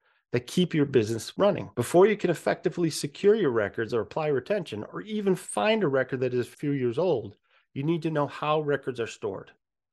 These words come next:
in what systems, in what file shares, in email, and how copies of the same record are scattered across your organization. Records process mapping can help you get a clear view of how information is flowing around your organization.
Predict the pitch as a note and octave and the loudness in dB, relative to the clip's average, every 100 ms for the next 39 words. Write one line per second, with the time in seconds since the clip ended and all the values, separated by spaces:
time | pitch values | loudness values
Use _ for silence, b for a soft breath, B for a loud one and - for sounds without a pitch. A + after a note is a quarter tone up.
0 | _ _ _ _ - B2 G#2+ A2 - F#3+ | _ _ _ _ -8 -4 -2 -2 2 2
1 | F3 F3 E3 D#3+ D3 - - A#2 G2 F#2+ | 2 2 2 0 -4 -8 -10 -8 -8 -6
2 | - D3+ D#3+ C#3+ D#3 D3+ D3 C#3+ C3 - | 0 2 4 2 4 6 6 4 0 -10
3 | A2+ A2+ - F3 E3 D#3 D3+ D3+ D3 b | -12 -8 2 4 6 6 4 2 -2 b
4 | b b C3 C3+ D3 - F#3 F3+ E3+ D3 | b b -2 0 0 0 -2 0 0 -2
5 | C3 C3+ - G#3 G#3+ C#3+ A#2+ C3 A#2 - | -4 -4 -2 -2 0 0 -2 -4 -6 -6
6 | D3+ C#3 C3+ A#2+ - F#3 F#3+ - C#3 A2+ | -4 -2 -2 -6 -8 -6 -6 -6 -4 -4
7 | G#2+ F#2 G#2+ F2+ - _ _ _ _ _ | -4 -8 -10 -10 -14 _ _ _ _ _
8 | _ _ _ _ _ _ - B2+ C3+ B2+ | _ _ _ _ _ _ 0 0 0 -4
9 | - - G#3+ A3 E3 B2 - A2 A2+ G2 | -6 -2 0 0 2 2 0 -4 -4 -4
10 | - G#2+ C3 - - - - E3+ E3+ D3+ | -4 -4 -6 -12 -14 -8 -2 0 0 0
11 | D3 C#3+ - - F3+ F#3+ G#3+ G3 A3+ G#3 | 2 2 0 2 6 6 6 4 0 2
12 | C3 A#2 B2+ C3 C#3+ D3 - C#3 B2+ C3+ | 2 2 0 0 0 -4 -4 -4 -4 -6
13 | A#2 - C#3 C3 B2 A#2 A2+ A2+ G#2+ G#2+ | -10 -6 -2 -2 -4 -6 -6 -8 -6 -4
14 | G#2 G#2+ F#2+ G#2 - G#2+ | -4 -4 -2 -2 -4 -16